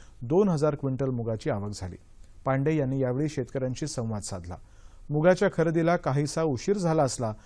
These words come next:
तरी तूर आणि हरभऱ्याची खरेदी मात्र वेळेतच सुरू केली जाईल, असं ते म्हणाले. मुगाची देय रक्कम सात दिवसांऐवजी एक ते दोन दिवसात देण्याची मागणी यावेळी शेतकऱ्यांनी केली.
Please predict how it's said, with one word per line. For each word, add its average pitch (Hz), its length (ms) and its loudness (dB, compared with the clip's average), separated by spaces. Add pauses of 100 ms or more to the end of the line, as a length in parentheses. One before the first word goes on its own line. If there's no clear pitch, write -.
(220)
तरी 156 160 2
तूर 208 380 -2
आणि 180 160 4
हरभऱ्याची 139 600 0
खरेदी 131 240 -2
मात्र 135 300 -4
वेळेतच 147 540 0
सुरू 147 200 -2
केली 127 220 -4
जाईल, 120 260 -2
असं 110 240 -8
ते 110 40 -10
म्हणाले. 95 300 -8 (500)
मुगाची 143 420 -2
देय 170 280 2
रक्कम 127 320 -4 (320)
सात - 260 2
दिवसांऐवजी 165 800 0
एक 165 300 -2
ते 202 60 4
दोन 175 200 0
दिवसात 156 320 -2
देण्याची 135 420 -2
मागणी 123 380 -4
यावेळी 120 260 -2
शेतकऱ्यांनी 107 520 -6
केली. 90 200 -10